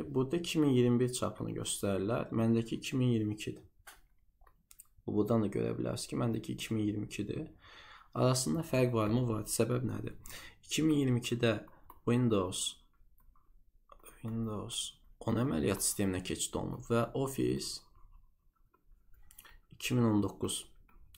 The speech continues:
yazılıb. Bundan əvvəlkində Windows yeddi və Office iki min on idi. Onda bəlkə də qəsdən eləyiblər ki, iki min iyirmi bir yazıblar ki, yəni Office paket və əməliyyat sistemi Windows yeddi və Office iki min ona istinadən, ə,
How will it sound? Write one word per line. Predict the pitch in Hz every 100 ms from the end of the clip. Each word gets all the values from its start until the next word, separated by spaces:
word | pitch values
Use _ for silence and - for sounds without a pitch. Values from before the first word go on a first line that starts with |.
| 104
yazılıb. | 95 104 104 -
Bundan | 123 135 147
əvvəlkində | 139 131 127 127 131 135
Windows | 127 120 113 -
yeddi | 113 - 131
və | 120
Office | - 113 120 -
iki | 104
min | 101 90
on | -
idi. | - - - - - - - -
Onda | - 113 127
bəlkə | 131 127 139 143
də | 143
qəsdən | 127 117 - 135 113
eləyiblər | 95 95 95 90
ki, | -
iki | - 113
min | 104
iyirmi | 98 95
bir | 98
yazıblar | 92 90 - - 113 -
ki, | -
yəni | 113 107 117
Office | 113 - -
paket | 107 - 107 -
və | 98 95 - -
əməliyyat | 104 92 98 101
sistemi | - - 110 120
Windows | 120 110 98 -
yeddi | 104 - 113
və | 113 110
Office | 104 -
iki | -
min | 107 101
ona | 101
istinadən, | - - 85 - - - - - - -
ə, | -